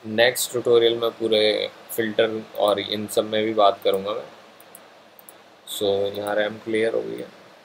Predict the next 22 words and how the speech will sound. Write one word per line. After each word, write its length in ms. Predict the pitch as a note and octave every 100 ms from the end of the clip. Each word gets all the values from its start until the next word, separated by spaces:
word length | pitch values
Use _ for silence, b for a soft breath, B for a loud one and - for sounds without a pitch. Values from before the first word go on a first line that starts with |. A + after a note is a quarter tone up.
| - - _ _ _ -
So 420 | - A#2+ A#2 A#2 A2 -
इससे 280 | A#2 - C#3
आप 200 | B2 -
move 240 | A2+ A2 A#2
भी 140 | C3
कर 140 | C3
सकते 320 | A#2 A#2 - A#2+
हैं, 100 | A#2
जब 180 | A2
आप 180 | A2 G#2+ -
इसके 240 | G#2+ A#2
पास 320 | A2 G2 G2 A2
लाएंगे 280 | G2+ G#2+
यहाँ 240 | G#2+ F#2+ F#2+
पे 100 | A2+
ऐसे, 260 | G2+ - A2+ - - - - - G2
ये 40 |
देख 240 | G2+ G2 F#2+
सकते 300 | - - G2
हैं, 60 |
ऐसे 160 | G2 G#2
move 240 | G2+ G2+